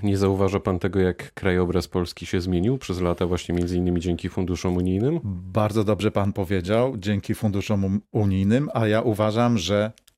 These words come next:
Speaker 2: pomimo funduszy unijnych bardzo fajnie się krajobraz, e, Polski zmienił.
Speaker 1: Jak to się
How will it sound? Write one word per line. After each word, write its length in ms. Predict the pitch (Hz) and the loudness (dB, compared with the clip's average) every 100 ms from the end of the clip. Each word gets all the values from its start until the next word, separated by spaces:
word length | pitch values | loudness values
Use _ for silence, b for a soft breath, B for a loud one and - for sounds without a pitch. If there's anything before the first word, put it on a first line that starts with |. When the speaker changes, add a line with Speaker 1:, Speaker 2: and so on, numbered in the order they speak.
| _ | _
Speaker 2:
pomimo 480 | - 127 147 175 110 | 2 4 6 4 2
funduszy 580 | - 110 98 95 - 104 | 2 0 2 0 0 -2
unijnych 640 | 98 95 101 117 143 117 | 0 2 2 4 0 -2
bardzo 380 | 92 123 117 117 | 2 2 4 2
fajnie 320 | - 107 110 | 2 2 2
się 160 | - 101 | 0 0
krajobraz, 720 | 107 98 98 95 92 - 113 | 2 2 2 0 -2 -2 -2
e, 220 | 101 95 | -2 0
Polski 380 | 95 90 - 90 | -2 -4 -4 -2
zmienił. 400 | 87 87 82 85 82 | -2 -4 -6 -10 -8
Speaker 1:
Jak 120 | 85 | -6
to 120 | - | -6
się 260 | - 90 | -2 -2